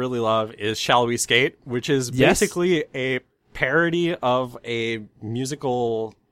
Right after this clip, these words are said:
Speaker 1: uh, fig-, figure skating musical called The King, uh, which is about, like, some guy in another country who basically becomes the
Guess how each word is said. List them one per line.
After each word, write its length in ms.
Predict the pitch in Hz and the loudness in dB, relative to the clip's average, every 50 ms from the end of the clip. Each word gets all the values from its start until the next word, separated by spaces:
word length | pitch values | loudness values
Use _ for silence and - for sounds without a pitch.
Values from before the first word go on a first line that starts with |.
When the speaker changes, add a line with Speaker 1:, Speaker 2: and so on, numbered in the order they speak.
| _ _ _ | _ _ _
Speaker 1:
uh, 360 | 123 110 107 104 101 98 104 104 | -2 0 2 2 0 0 -4 -6
fig-, 320 | - - 135 117 143 - - - - | -6 -8 -8 -8 -8 -14 -12 -4 -2
figure 180 | 214 214 220 208 | 0 2 2 0
skating 240 | - 160 139 135 123 | 0 -2 -2 0 -2
musical 380 | 117 117 113 117 - 120 113 107 | -2 -4 -4 -6 -4 -4 -4 -2
called 180 | 104 110 104 95 | -2 -4 -4 -4
The 60 | 113 - - | -6 -4 -2
King, 200 | 117 117 135 180 - _ _ - - - - - _ _ _ - | -2 -2 -2 -4 -8 _ _ -20 -20 -20 -20 -20 _ _ _ 2
uh, 320 | 110 110 113 107 107 104 95 113 123 | 4 6 6 6 4 2 -2 -4 -6
which 140 | 120 113 - | -6 -4 -4
is 100 | 131 120 | -4 -4
about, 200 | 127 127 123 123 120 | 0 0 0 0 0
like, 80 | 110 101 - 156 | -2 -2 -2 -2
some 120 | 127 120 | -2 0
guy 260 | 117 123 117 117 117 120 123 110 104 | 2 4 4 4 4 2 0 -2 -4
in 240 | 107 107 107 107 107 | -4 -4 -4 -6 -8
another 360 | 101 - 110 113 117 117 120 | -6 -6 -4 -4 -2 -2 -4
country 540 | 110 - 117 107 104 - - 117 113 113 110 104 98 | -4 -2 -4 -4 -4 -4 -4 -4 -4 -4 -6 -6 -6
who 240 | 117 117 113 110 101 | -8 -8 -6 -8 -4
basically 460 | 95 110 110 104 - 120 - - 110 | -4 -4 -4 -4 -6 -8 -8 -8 -6
becomes 380 | 104 110 - 117 110 110 104 - | -6 -4 -4 -4 -4 -4 -6 -8
the 400 | - - 107 101 98 98 98 | -6 -4 -4 -2 -4 -4 -6